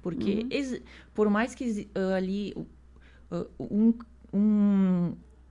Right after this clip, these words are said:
Speaker 1: uma, um adolescente, no caso,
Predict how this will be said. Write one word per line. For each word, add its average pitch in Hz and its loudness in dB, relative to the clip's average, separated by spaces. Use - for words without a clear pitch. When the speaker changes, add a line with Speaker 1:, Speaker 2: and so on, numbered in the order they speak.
Speaker 1:
uma, 185 2
um 190 2
adolescente, 214 0
no 170 -2
caso, 170 -2